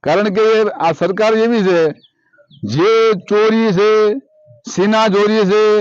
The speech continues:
બળાત્કારી છે, ભ્રષ્ટાચારી છે, એને તો ભાજપ સાચવી છે. પણ અધિકારીઓ જે રહ્યા, એ પણ શા માટે દબાઈ ગયા છે કે ભાઈ, આમાં ખોટા બિલ માટે સાઇન કરે છે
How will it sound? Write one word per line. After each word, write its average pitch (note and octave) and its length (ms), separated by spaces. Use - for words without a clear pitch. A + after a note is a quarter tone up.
બળાત્કારી G#3 840
છે, F#3+ 180
ભ્રષ્ટાચારી G#3 800
છે, G#3 120
એને G#3+ 160
તો G#3+ 80
ભાજપ F#3 340
સાચવી A3 460
છે. F3 160
પણ G#3 200
અધિકારીઓ A3 760
જે G#3+ 160
રહ્યા, A3+ 300
એ G#3 200
પણ A#3 240
શા G#3 220
માટે A#3 200
દબાઈ A3+ 340
ગયા A3+ 160
છે G#3+ 140
કે G#3+ 100
ભાઈ, A3 160
આમાં G#3 200
ખોટા G3+ 460
બિલ A3 220
માટે G#3+ 220
સાઇન G3 280
કરે A3+ 280
છે F#3 180